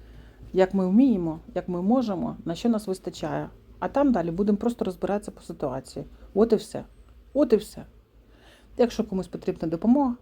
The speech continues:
пишіть, будемо підключатися, будемо освітлювати, е, будемо спілкуватися.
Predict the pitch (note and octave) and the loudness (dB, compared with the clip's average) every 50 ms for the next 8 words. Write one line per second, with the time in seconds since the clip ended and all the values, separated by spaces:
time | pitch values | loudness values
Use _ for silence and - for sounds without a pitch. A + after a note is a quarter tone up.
0 | - - _ E3+ E3 E3 - - B3 C4 - - - - - E3 F3 E3 E3+ E3 | -16 -8 _ -6 -6 -6 -8 -10 -12 -12 -12 -16 -18 -12 -10 -8 -6 -6 -4 -4
1 | E3 D3+ - E3 - - - G3+ - - C#4+ C#4+ - A#3+ A#3+ - F3+ E3 E3 F#3 | -6 -6 -8 -10 -10 -10 -14 -16 -8 -8 -8 -6 -6 -6 -8 -8 -10 -4 -4 -2
2 | F3 F3 E3 D3+ - - F3+ F#3 - - C4+ C#4 - B3 A3+ A3 G#3+ G#3 - F#3+ | -2 0 -2 -2 -4 -6 -8 -10 -4 -2 -2 0 2 0 0 0 0 -4 -4 -8
3 | F#3+ - - - - - - - - - - _ _ _ - G3+ D#3 D#3 - D#2+ | -10 -10 -16 -20 -20 -20 -20 -20 -20 -20 -20 _ _ _ -10 -8 -6 -4 -4 -4
4 | - D#3+ D#3+ C#3 D#3+ E3+ F#3+ F3+ E3+ E3 E3+ E3 - - - G#3+ G#3 - A#3+ A#3+ | -2 -2 -2 -2 0 -2 -2 -2 -2 -4 -4 -6 -8 -4 -4 -4 0 2 2 2
5 | B3 A#3+ A#3+ - - - - F#3 F#3+ | 2 0 -2 -8 -14 -14 -14 -14 -14